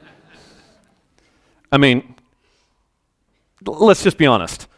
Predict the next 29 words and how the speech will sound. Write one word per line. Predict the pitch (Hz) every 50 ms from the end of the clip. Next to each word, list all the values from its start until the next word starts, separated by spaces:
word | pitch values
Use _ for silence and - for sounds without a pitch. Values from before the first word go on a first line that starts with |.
| _ _ _ _ _ _ _ _ _ -
The | 147
most | 143 165 185 214 202 -
exciting | 170 - - 180 175 175 185 196 185
part | - - 160 165 165 180 -
of | 143 127 117
this | 147 151
postseason | - - 165 156 151 - - 170 151 143 156 143
was | 131 143 127 110
not | 135 147 160 170 190 -
two | - - 180 170
weeks | 156 151 143 - - 147
ago | 120 110 104 101
when | 101 110 113 113
the | 117
Chiefs | - - 131 120 113
beat | - - 117 110 -
Tennessee. | 127 113 92 - - 92 80 - _ _ _ _ _ _ _ _
Not | 123 151 175
for | - 170
me. | 147 123 101 78 - _ _ _ _ _ _ _ _ _ _ _ _ _ _ _ _ _ _ _ _ _ _
It | - 156
was | 156 151 -
three | - - 269 311
weeks | 262 190 156 - -
ago | 139 - 117 104 107 107 104 - _ _ _ _ _
when | - 156 143
Tennessee | - 170 160 147 135 - - 131 123 117 117 - _
beat | - 127 131
Baltimore. | 95 123 131 127 - 113 95 76 62 -